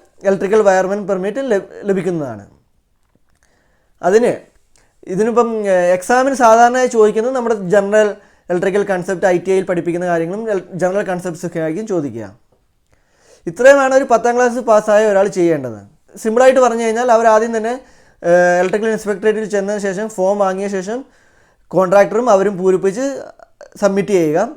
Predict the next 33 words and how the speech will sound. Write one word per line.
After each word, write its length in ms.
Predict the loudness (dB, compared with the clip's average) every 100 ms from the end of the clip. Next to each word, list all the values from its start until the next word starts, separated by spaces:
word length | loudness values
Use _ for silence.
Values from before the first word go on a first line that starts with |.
| -8
അതിനുശേഷം 500 | -4 -2 -2 -4 -2
ഒരു 120 | 0
വർഷം 400 | 2 2 -2 -10 -12 _ _ -8
എക്സ്പീരിയൻസ് 400 | -8 -4 -4 -4
നേടിയ 260 | -4 -2 -2
ശേഷം 320 | -2 -4 -4
വീണ്ടും 320 | -4 0 0 -2 -14 _ _ 0
ആപ്ലിക്കേഷൻ 440 | 2 2 -2 -2
ഫോം 180 | -4 -2
വാങ്ങിച്ച് 320 | -4 -4 -6
സബ്മിറ്റ് 280 | -6 -6 -6
ചെയ്ത 220 | -4 -4
ശേഷം 340 | -4 -6 -6 -8 -12 _ _ -10
എക്സാം 340 | -6 0 0 0
അറ്റൻഡ് 260 | -4 -2
ചെയ്ത് 260 | -2 0 0 -2 -12 -20 _ _
വ-, 240 | 0 0 0 -8 _ _ _ _ _
വയർമാൻ 360 | 2 2 2 0
പെർമിറ്റ് 320 | -2 -2 -2
ലഭിക്കുന്നതാണ്. 580 | -2 0 -2 -2 -4 -10 -20 _ _ _ _ _ _ _ _ _ _ -2
സാധാരണ 320 | 4 6 6
ഐ 200 | 6 4
ടി 140 | 4 -2
ഐക്കാർ 300 | 2 4 4
ചെയ്യുന്നത് 400 | 4 2 2 2 6
ഡയറക്റ്റ് 340 | 6 6 4
ആയിട്ട് 180 | 4 4
അവർക്ക് 240 | 4 2
ചെന്ന് 300 | -2 -2 -2 0 0 0
ആപ്ലിക്കേഷൻ 360 | -2 -2 -4 -4
ഫോം 120 | -4
സബ്മിറ്റ് 340 | -4 -4 -4
ചെയ്ത് 320 | -2 0 0